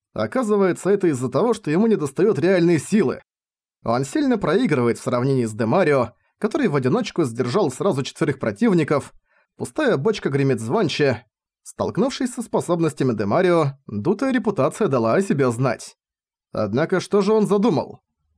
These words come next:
В это время все присутствующие заметили, что происходит что-то странное. Беспощадные убийцы Оливейдуса и истребители Синьба сделали несколько шагов назад.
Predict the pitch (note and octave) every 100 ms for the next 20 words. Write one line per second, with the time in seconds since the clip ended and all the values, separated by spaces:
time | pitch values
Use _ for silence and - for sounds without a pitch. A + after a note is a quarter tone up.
0 | - G2 G#2+ E3+ G3+ D3+ D#3+ F3 C3+ -
1 | C#3 B2+ C#3+ D#3 - C#3 B2 B2+ A2+ A2
2 | C#3+ F3+ C#3+ B2+ - A#2 B2 A#2+ E3+ F3+
3 | - C#3 B2+ - F#3+ F#3+ D3+ C3+ A#2+ -
4 | _ _ _ C#3 A2+ - D#3 C4 G3 F3+
5 | D3+ E3 G#3 - C#3 B2 C#3 G#3 C#3+ C#3
6 | C3+ C3 B2+ A#2 C#3 G3+ C#3+ B2+ - D3+
7 | B2 E3+ E3+ A2 A#2+ F#3+ D#3 C#3+ E3+ D3
8 | C3+ C3+ C3+ D3 C3 C#3 B2 B2+ - -